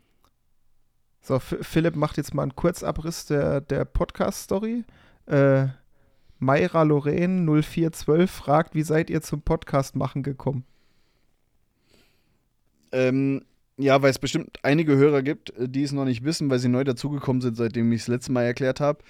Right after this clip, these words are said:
Speaker 2: Im Jahr zweitausendzwanzig gab's sowas wie Corona. Und da durften ganz viele Leute nicht in die Halle. Und, äh, Jerome und ich, mit dem ich damals den Podcast gemacht hab,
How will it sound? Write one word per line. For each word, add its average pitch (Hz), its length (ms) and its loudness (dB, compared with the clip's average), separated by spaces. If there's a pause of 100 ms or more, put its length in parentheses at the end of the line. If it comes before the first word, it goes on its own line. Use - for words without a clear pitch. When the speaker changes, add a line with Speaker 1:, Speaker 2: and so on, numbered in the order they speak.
(520)
Speaker 2:
Im 196 260 2
Jahr 165 280 4
zweitausendzwanzig 143 800 -2
gab's 135 220 0
sowas 139 340 -2
wie 127 440 -4
Corona. 123 520 2 (1080)
Und 123 300 2
da 123 100 2
durften 139 260 -2
ganz 131 180 -2
viele 131 160 -2
Leute 120 260 0
nicht 120 180 -4
in 117 60 -4
die 120 120 -2
Halle. 180 420 0
Und, 131 460 -6
äh, 98 400 -6
Jerome 143 560 0
und - 180 -10
ich, - 320 -10
mit - 220 -12
dem 120 100 -4
ich 120 80 -8
damals 120 280 -4
den 120 80 -6
Podcast 120 340 -8
gemacht 113 240 -6
hab, 117 180 -8